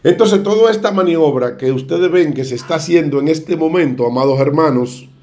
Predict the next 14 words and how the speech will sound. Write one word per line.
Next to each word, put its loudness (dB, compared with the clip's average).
ustedes 2
tienen 4
que 0
relacionarla 0
con 0
lo -2
que -2
es -10
el 4
fortalecimiento -2
del -2
grupo -2
de 4
Hipólito -2